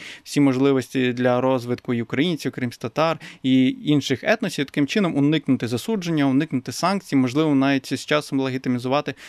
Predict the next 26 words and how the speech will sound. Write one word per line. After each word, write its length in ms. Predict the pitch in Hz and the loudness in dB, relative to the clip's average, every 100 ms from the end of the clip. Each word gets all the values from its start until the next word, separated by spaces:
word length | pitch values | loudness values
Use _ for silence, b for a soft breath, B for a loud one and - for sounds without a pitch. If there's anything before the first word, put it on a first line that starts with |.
| B | B
контроль 360 | - 120 143 135 | -4 0 2 2
над, 360 | 127 131 127 | 2 2 0
е, 120 | 131 123 | -2 -2
окупованим, 600 | 123 131 156 143 135 123 B - | -2 0 2 4 2 0 B -10
е, 100 | 127 | -8
Кримом. 340 | - 131 127 110 B B B | 0 2 2 -2 B B B
Проте 300 | - 147 185 - | -4 0 0 -2
фактично 600 | - 156 - 277 277 190 | -6 -6 -2 -2 -2 -4
про 160 | 147 143 | -2 -2
жодний 400 | 131 160 131 113 | 0 0 0 -4
державний 500 | 123 120 147 135 120 | -6 -2 0 0 -2
статус 380 | - 139 - - | -2 -4 -4 -12
української 440 | - 131 - 131 | -4 -4 -4 -2
мови 220 | 139 131 | 0 -2
в 100 | 127 | -6
Криму 320 | - 139 - | -2 0 0
ми 140 | 196 160 | 0 0
не 80 | 143 | 2
можемо 460 | 131 120 123 120 | 2 0 -6 -6
навіть 300 | 107 110 - | -8 -10 -10
і 40 | 135 | -6
говорити. 540 | 147 170 285 - 143 | -2 0 0 0 -2
Самі 420 | - 143 170 160 | -2 0 2 2
російські 640 | 135 131 156 - - - | 0 -2 -6 -4 -6 -6
чиновники, 500 | - 147 240 208 160 | -6 -4 -2 -2 -4
які, 260 | 135 - 123 | -8 -6 -8